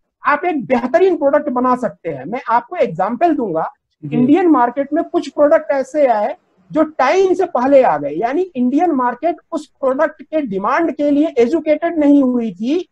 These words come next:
Speaker 2: हम्म।
Speaker 1: और इस कारण वो fail होकर के वापस चले गए। इसका एक बहुत सही example है।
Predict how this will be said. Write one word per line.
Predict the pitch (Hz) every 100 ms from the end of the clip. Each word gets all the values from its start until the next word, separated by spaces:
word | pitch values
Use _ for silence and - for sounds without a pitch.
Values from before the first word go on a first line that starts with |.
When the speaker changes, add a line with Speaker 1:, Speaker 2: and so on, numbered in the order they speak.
| _
Speaker 2:
हम्म। | 156 151 262
Speaker 1:
और | 339 - 339
इस | 302
कारण | - 294 320
वो | 320 320
fail | 320 269 320
होकर | 311 294 277
के | - 311
वापस | 208 190 233 -
चले | 214 214
गए। | 208 214 _
इसका | 294 349
एक | 320 311 269
बहुत | 294
सही | 302 285
example | 285 247 214 214 214 175
है। | -